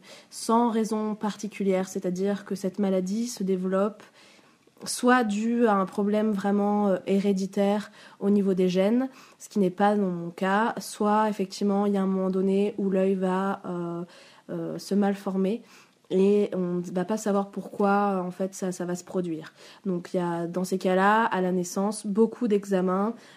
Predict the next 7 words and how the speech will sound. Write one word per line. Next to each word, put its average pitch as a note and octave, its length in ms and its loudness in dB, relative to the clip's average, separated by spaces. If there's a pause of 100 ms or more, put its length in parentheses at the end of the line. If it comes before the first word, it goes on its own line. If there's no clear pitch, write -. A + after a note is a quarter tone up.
(100)
pour F#3+ 140 -6
voir G3+ 240 2
au G3+ 40 2
niveau F#3 220 0
du F3 240 -4
génogramme F#3+ 580 0
notamment, F#3 680 -2